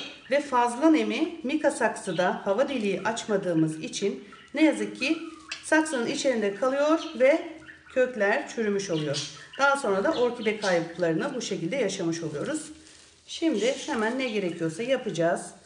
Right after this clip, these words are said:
Şu, e, daha önceden kurumuş, çiçek açmış kuru dalı kopartıyorum.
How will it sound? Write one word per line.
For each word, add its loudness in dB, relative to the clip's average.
Şu, -4
e, 4
daha 4
önceden 0
kurumuş, -2
çiçek -4
açmış -4
kuru -6
dalı 2
kopartıyorum. -2